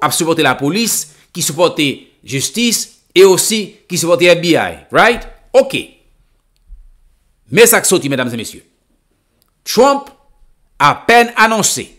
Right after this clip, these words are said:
li mande pou yo difand departement de jistis,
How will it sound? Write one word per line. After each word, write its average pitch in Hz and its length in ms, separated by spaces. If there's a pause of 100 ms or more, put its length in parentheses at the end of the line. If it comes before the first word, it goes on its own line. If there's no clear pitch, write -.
(960)
li 196 240
mande 165 300 (840)
pou 160 120
yo 180 80
difand 160 880 (1000)
departement 135 300
de 110 80
jistis, 254 400